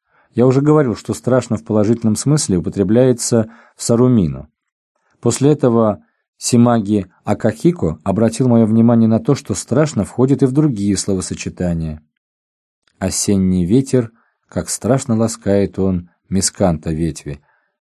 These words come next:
Сиин из Микавы. Недавно, читая подряд все, что попадало под руку, я наткнулся на такое «страшно»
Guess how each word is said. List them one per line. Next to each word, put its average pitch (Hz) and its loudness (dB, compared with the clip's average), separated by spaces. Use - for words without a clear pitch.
Сиин 98 -2
из 98 -4
Микавы. 76 -4
Недавно, 117 2
читая 117 0
подряд 113 0
все, - -2
что - -6
попадало 104 0
под 151 0
руку, 90 -4
я 123 2
наткнулся 139 0
на 131 0
такое 127 2
«страшно» 123 -2